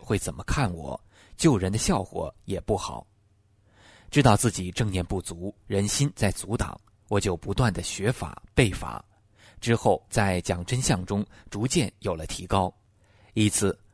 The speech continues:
我给大四快毕业的学生讲真相，一开始我就问他相信神吗？他说不信，顿时就觉得讲下来有困难。但是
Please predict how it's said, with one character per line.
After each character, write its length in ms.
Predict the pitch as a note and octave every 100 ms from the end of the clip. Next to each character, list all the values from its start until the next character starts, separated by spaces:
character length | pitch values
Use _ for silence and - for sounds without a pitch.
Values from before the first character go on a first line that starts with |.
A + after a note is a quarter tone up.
| -
我 100 | C3
给 260 | - F#2 F2
大 180 | D3 G#2
四 260 | - B2 -
快 200 | - A2+
毕 160 | D3+
业 100 | D3+
的 100 | F#2+
学 220 | - F#2+ F#2
生 260 | A2+ G#2+
讲 240 | - F2 -
真 200 | A2 G#2
相， 240 | - G#2 - _ _ _ _ _
一 100 | -
开 160 | A#2 B2+
始 260 | - F#2+ F#2+
我 100 | G2+
就 120 | F#2
问 200 | G2+ C3
他 280 | E2+ E2 - - -
相 220 | - D#3
信 160 | - G#2+
神 200 | - E2
吗？ 240 | G2+ A2 - _ _ _ _ -
他 100 | G#2
说 220 | A2 G2
不 160 | -
信， 240 | F#2 - G#2 _ _ _ _ _
顿 120 | - F#3
时 240 | - A2+
就 140 | - C3
觉 200 | - G#2+
得 100 | B2
讲 220 | F#2 -
下 100 | A#2
来 120 | F#2
有 160 | F2+ F2
困 260 | - D3+
难。 200 | E2+ E2 - _ _ _ _ _ _
但 120 | G#2
是 160 | G2